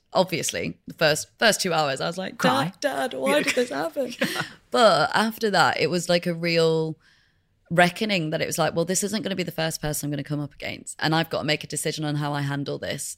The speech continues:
Speaker 1: these situations moving forward." So I think that was, it was a really big, again, that happened within the first three months of growing Fuck Being Humble.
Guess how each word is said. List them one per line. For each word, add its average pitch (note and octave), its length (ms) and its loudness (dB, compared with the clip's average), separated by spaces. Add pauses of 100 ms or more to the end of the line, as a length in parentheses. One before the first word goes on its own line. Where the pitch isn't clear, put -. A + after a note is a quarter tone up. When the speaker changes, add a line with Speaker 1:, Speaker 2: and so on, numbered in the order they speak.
(140)
Speaker 1:
these D3+ 280 -2
situations C#3+ 560 -6
moving C#3 300 -6
forward." C3+ 520 -8 (360)
So F3 160 2
I E3+ 80 8
think G3 240 -4
that E3 160 0
was, F3 340 -2 (140)
it E3+ 60 2
was F3 120 0
a E3+ 80 -4
really E3+ 200 2
big, D#3+ 360 2
again, F3+ 440 0 (180)
that F3 160 2
happened E3+ 300 -6
within D#3+ 140 -6
the D#3 60 -6
first D#3+ 400 -4
three D3+ 220 -2
months D#3 520 -4
of D#3 120 -6
growing D#3 320 -2 (160)
Fuck - 200 -8
Being D#3 180 -2
Humble. D#3 380 -4